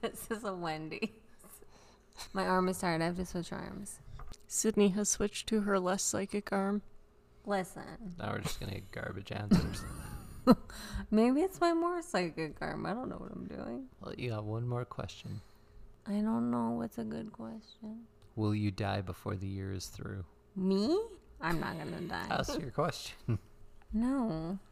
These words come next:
Speaker 1: Stop. Okay, final question for all of the spiritual marbles.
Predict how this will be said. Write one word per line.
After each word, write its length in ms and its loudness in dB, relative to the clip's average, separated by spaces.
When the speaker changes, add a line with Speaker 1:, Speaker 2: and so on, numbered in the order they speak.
Speaker 1:
Stop. 720 -4
Okay, 300 2
final 640 6
question 720 0
for 200 0
all 320 4
of 140 0
the 100 2
spiritual 680 -2
marbles. 800 -2